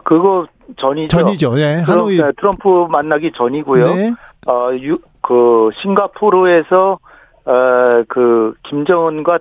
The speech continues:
Speaker 1: 트럼프가 만나서,
Speaker 2: 네.
Speaker 1: 어, 합의를 봤는데,
Speaker 2: 예.
Speaker 1: 예, 이천십팔 년 유월 십이 일이죠. 그리고 나서 트럼프가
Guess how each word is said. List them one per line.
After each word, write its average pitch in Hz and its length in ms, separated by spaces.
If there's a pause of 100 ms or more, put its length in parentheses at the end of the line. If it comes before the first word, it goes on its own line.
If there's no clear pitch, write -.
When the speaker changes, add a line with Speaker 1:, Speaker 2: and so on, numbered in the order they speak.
Speaker 1:
트럼프가 185 480
만나서, 139 840 (140)
Speaker 2:
네. 160 240 (240)
Speaker 1:
어, 120 340
합의를 185 460
봤는데, 127 500 (340)
Speaker 2:
예. 160 240 (500)
Speaker 1:
예, 127 180 (100)
이천십팔 165 600
년 147 260
유월 139 340
십이 180 160
일이죠. 120 500 (440)
그리고 170 340
나서 180 680 (320)
트럼프가 190 840